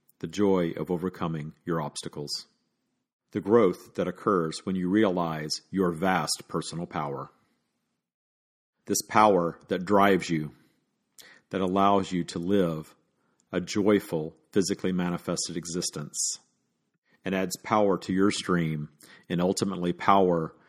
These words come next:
to the stream that is the origin of all life. That is all. Hi, everybody. It's David. I'm back. I just got through listening to the playback of the stream's message,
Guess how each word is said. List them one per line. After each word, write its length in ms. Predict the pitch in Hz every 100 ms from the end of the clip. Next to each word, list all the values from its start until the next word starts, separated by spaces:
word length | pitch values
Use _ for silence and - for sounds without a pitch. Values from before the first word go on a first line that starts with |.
| _ -
to 100 | 95
the 100 | 95
stream 680 | - - 110 95 80 76 - _ _ -
that 100 | 90
is 100 | 87
the 80 | -
origin 400 | 92 87 78 78
of 120 | 78
all 180 | 80 82
life. 480 | 80 73 - - - _ _ _ _ _ _ _ _ _ _ _ _ _ _ _ _ _ _ _ _ _ _ - - _
That 140 | - 90
is 120 | 85
all. 240 | 92 78 - _ _ _ _ _ _ _ _ _ _ _ _ _ _ 165 165 _ _ _ _ _ _ _ _ _ _ _ _ _ _ _ -
Hi, 80 |
everybody. 400 | 123 107 107 110
It's 160 | 98 -
David. 340 | 98 101 139
I'm 220 | 113 92 90
back. 400 | 90 117 - - -
I 300 | 85 90 92
just 220 | 92 101
got 180 | - 104
through 120 | 107
listening 400 | 98 101 - 98 98
to 200 | 107 95
the 220 | 95 92
playback 560 | - 101 98 95 95
of 120 | 98 85
the 80 |
stream's 460 | 85 - 98 95 90
message, 600 | 92 92 - 87 85 -